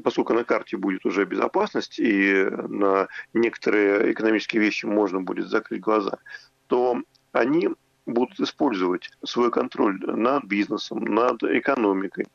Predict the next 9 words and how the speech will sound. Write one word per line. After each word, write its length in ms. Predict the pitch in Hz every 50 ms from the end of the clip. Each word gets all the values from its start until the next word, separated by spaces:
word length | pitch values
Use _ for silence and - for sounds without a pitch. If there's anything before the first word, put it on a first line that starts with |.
| - - - - _ _ -
над 280 | 110 120 139 143 131 120
экономическими 520 | 113 123 120 120 123 117 - - 120 107
процессами, 680 | 101 - 127 127 - - - - - - - 113 107 104
э, 340 | 107 127 131 107 104 104
над, 340 | 101 101 104 110 113 107 101 - - -
э, 280 | - 123 104 98 92 95 - _ - - - - - -
странами, 640 | - - - - 135 156 165 170 147 107 95 87 - - _ _ _ _ _ _ _ _ _ _ _
да, 360 | - 120 120 - - - -
разрывая, 840 | 110 110 107 123 131 139 139 135 113 98 87 85 - - - -